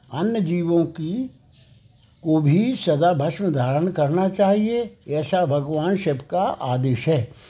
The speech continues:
भस्म स्नान करने से जितने कण शरीर में प्रवेश करते हैं, उतने ही शिवलिंगों को वह धारक अपने शरीर में धारण करता है।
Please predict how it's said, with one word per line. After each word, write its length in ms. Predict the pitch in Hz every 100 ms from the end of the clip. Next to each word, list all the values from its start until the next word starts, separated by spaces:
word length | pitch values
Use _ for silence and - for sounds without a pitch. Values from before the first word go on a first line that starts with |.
| - -
भस्म 480 | 95 165 202 220 190
स्नान 380 | 143 180 170 175
करने 420 | 175 160 165 165
से 280 | 131 190 214
जितने 500 | 156 147 - 196 202
कण 300 | 196 160 165
शरीर 380 | 151 151 165 156
में 280 | 160 160 156
प्रवेश 400 | 147 151 147 -
करते 500 | 143 135 127 160 160
हैं, 280 | 202 240 - - _ -
उतने 380 | 151 214 196 202
ही 260 | 202 220
शिवलिंगों 680 | 190 170 160 156 156 147 151 139
को 420 | 170 185 311 - _ _ -
वह 380 | 113 135 185 226
धारक 500 | 147 110 123 190 208 - _ _ -
अपने 400 | 131 127 165 185
शरीर 380 | - 151 151 139
में 220 | 151 175
धारण 360 | 127 120 131 180
करता 460 | 175 120 110 98
है। 340 | 98 151 117